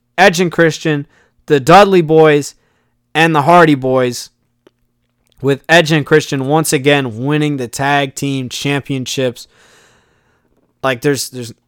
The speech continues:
not much you can say about this match except, oh my God, what an effing match. Like, I just,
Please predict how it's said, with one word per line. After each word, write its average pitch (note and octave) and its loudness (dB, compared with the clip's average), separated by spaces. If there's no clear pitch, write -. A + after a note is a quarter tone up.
not A2 -16
much A2 -16
you C#3 -14
can B2+ -14
say C3+ -6
about A#2+ -6
this G#2+ -14
match A2 -14
except, A2 -14
oh A2 -18
my A2+ -12
God, G2+ -16
what A2+ -14
an G2+ -16
effing A2 -10
match. - -18
Like, A#2+ -4
I B2 -2
just, A2+ -10